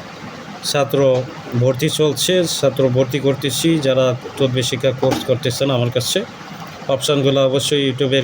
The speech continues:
কমেন্ট অপশানে দেওয়া থাকবে, কী কী বিষয় শেখানো হবে, আপনারা দেখে নেবেন। এবং যারা শিখতে চান, আমার সাথে যোগাযোগ করবেন। তো আমার জন্য দোয়া করবেন, আমিও আপনাদের সবার জন্য দোয়া করি। বিদায় নিচ্ছি।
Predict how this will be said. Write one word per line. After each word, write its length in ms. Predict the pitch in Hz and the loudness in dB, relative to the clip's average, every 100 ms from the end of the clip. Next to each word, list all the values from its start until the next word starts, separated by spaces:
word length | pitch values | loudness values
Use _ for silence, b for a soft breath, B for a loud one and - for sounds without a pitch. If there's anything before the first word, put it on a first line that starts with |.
| 123 | 2
কমেন্ট 340 | 131 135 131 | 0 2 2
অপশানে 360 | 135 123 135 127 | 2 2 0 2
দেওয়া 220 | 123 123 | 2 2
থাকবে, 380 | 123 117 135 202 - - - - - | 0 0 0 -2 -4 -16 -16 -16 -8
কী 100 | - | -4
কী 160 | 131 139 | -2 0
বিষয় 280 | 127 123 135 | 0 2 2
শেখানো 360 | 131 127 143 | 0 0 2
হবে, 300 | 123 127 165 262 - - - - - - - - | 2 2 0 -2 -10 -16 -16 -16 -16 -16 -16 -6
আপনারা 340 | 127 123 131 131 | -4 0 2 2
দেখে 280 | 135 127 | 2 0
নেবেন। 320 | 147 151 180 165 | 0 2 2 2
এবং 240 | 139 139 | 2 2
যারা 280 | 135 135 123 | 2 2 0
শিখতে 400 | - 160 - 143 | 0 -2 -2 -2
চান, 380 | - 147 262 320 - | 0 -2 -2 -8 -6
আমার 200 | 127 135 | 0 0
সাথে 260 | 127 123 131 | 0 0 0
যোগাযোগ 380 | 120 123 117 107 | 0 0 0 -2
করবেন। 240 | 110 101 95 - - - - - - - - - - | -2 -4 -8 -12 -16 -16 -16 -16 -18 -18 -18 -16 -2
তো 100 | 123 | 0
আমার 260 | 123 131 127 | 2 2 2
জন্য 200 | 135 127 | 2 2
দোয়া 220 | 131 131 | 4 4
করবেন, 420 | 131 123 143 147 | 2 2 2 2
আমিও 280 | 131 131 131 | 2 4 2
আপনাদের 280 | 123 123 120 | 2 0 0
সবার 260 | 120 123 | 2 2
জন্য 200 | 120 120 | 2 2
দোয়া 260 | 117 120 117 | 2 2 2
করি। 340 | 123 131 135 131 | 0 0 0 0
বিদায় 260 | 123 127 | 2 2
নিচ্ছি। 500 | 123 123 - 143 139 | 2 0 0 0 0